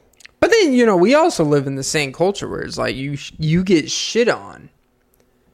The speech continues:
for, uh, for quote unquote being a tryhard.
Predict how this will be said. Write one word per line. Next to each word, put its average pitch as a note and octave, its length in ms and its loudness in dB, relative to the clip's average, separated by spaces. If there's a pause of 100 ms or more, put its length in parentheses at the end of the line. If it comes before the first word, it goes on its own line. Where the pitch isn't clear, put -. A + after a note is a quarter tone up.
(300)
for, D#3 340 4
uh, C#3+ 320 4 (880)
for F#3+ 260 4
quote G3 320 -2
unquote F3 800 -2
being F#3 260 0
a D#3+ 60 2
tryhard. F3+ 960 -4